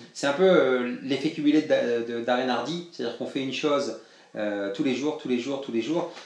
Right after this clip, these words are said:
J'ai-, j'aime beaucoup cet exemple-là. Plutôt que de faire trois mille pompes, euh, par mois, je préfère faire, euh, cent pompes par jour sur toute l'année.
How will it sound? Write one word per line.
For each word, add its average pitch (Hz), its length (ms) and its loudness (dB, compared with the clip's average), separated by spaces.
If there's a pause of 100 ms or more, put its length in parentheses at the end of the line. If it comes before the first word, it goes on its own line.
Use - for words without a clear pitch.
(140)
J'ai-, - 220 -10
j'aime 135 160 -4
beaucoup 156 200 -2
cet 156 200 -4
exemple-là. 135 480 0
Plutôt 156 240 -2
que 151 60 -2
de 147 60 0
faire 139 180 -6
trois 151 180 -2
mille 143 160 0
pompes, 156 280 0 (320)
euh, 113 120 -8
par 123 180 0
mois, 180 340 0 (240)
je 123 120 -12
préfère 135 260 -8
faire, 151 300 0
euh, 113 840 -2
cent 143 180 -4
pompes - 220 -2
par 127 160 -4
jour 165 320 -2
sur - 260 -12
toute - 140 -10
l'année. 143 300 0